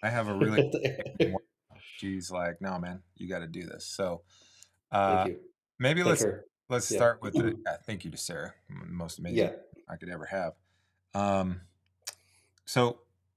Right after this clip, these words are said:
Speaker 1: let's, let's maybe start out with a basic history, which you kinda blew my mind when we were preparing for this show of, um, of the history of these gentlemen. And you started talking about Weston A. Price and Pottinger's cats, and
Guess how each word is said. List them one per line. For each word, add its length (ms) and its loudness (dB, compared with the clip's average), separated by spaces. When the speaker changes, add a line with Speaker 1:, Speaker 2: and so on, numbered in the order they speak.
Speaker 1:
let's, 320 2
let's 180 -2
maybe 200 0
start 320 4
out 180 6
with 120 -6
a 40 -6
basic 360 -4
history, 420 -6
which 380 -8
you 100 -6
kinda 260 2
blew 200 0
my 160 4
mind 480 0
when 140 -4
we 140 -4
were 260 -2
preparing 420 2
for 140 -6
this 140 -2
show 480 -2
of, 340 -2
um, 420 -2
of 120 -4
the 80 -4
history 440 0
of 60 0
these 180 -4
gentlemen. 500 -4
And 80 -6
you 60 -6
started 280 -2
talking 240 0
about 140 -2
Weston 320 -4
A. 100 -12
Price 580 0
and 240 -12
Pottinger's 520 0
cats, 600 2
and 540 -4